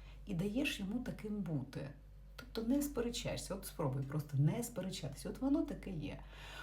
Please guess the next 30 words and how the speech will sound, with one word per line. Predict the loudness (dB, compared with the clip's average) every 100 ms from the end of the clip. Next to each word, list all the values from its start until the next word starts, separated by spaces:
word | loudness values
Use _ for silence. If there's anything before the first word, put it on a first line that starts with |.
| 2
От | 2 8
він | 12 12
каже: | 12 12 12
отак: | 10 10 6 6 0
«Ти | 0 4
дура», | 6 6 4 2
значить, | 0 0
все, | -4 -2
ти | -2
дура. | 0 0 2 0 -2
Все, | -10 -6
побудь | -6 -4 -4 -4
трошки | -4 -4 -2
дурою, | 0 2 2 2
подивись | 0 0 2 4 2 0
на | -2
себе | -2 -4 -2
ще, | -4 -2
що | -2
ти | 0 0
дура. | 2 2 2 0 -6 -12 -14 -14 -12 -12 -12 -12 -12 -10 -10 -12 -12 -12 -14 2
І | 4
так | 4 2
далі. | 2 0 -4 -10 -14 -18 -18 -18 -14 0
І | 6
отак | 6 8 6 6
ваші | 6 8
дірочки, | 8 8 6 0 -2 0 2 2 0 -10 -16 -16 -16 -18 -18 -18 -12 -2
ранки, | 0 2 4 4 4 0 2
вони | 2